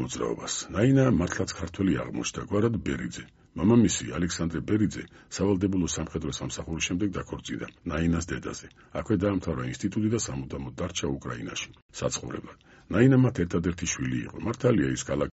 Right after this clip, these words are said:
ზაპოროჟიეში უკრაინელების გარემოცვაში აღიზარდა, მაგრამ მამისაგან მაინც შეისწავლა ქართული ენა. სანამ ლუკა ნაინას ახლოს ეცნობოდა, ორკესტრმა სიმღერა დაასრულა. მათ ცეკვა შეწყვიტეს.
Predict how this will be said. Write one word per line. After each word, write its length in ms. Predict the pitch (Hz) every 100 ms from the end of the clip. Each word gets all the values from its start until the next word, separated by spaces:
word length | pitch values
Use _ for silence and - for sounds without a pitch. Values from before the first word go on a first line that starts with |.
| -
ზაპოროჟიეში 680 | - 71 76 71 78 67 - 64
უკრაინელების 540 | 71 73 71 65 64
გარემოცვაში 580 | - - 80 - 101 - 120
აღიზარდა, 380 | 123 139 73 62 58
მაგრამ 260 | 60 64 53 - -
მამისაგან 520 | 76 87 92 107 107 101 64
მაინც 220 | 69 67 -
შეისწავლა 500 | 64 78 - 76 71 - - _
ქართული 520 | - 69 - 73 71 - - _ -
ენა. 320 | - 57 - - _ -
სანამ 300 | - 135 135 123 - 87
ლუკა 200 | 110 92
ნაინას 420 | 82 90 87 69 -
ახლოს 280 | - - -
ეცნობოდა, 500 | - - 123 104 57 - _ -
ორკესტრმა 440 | 104 117 107 - 104
სიმღერა 440 | - 90 82 85 69
დაასრულა. 540 | 62 58 - 60 53 - -
მათ 140 | 127
ცეკვა 280 | 127 95 67 -
შეწყვიტეს. 500 | 62 62 67 64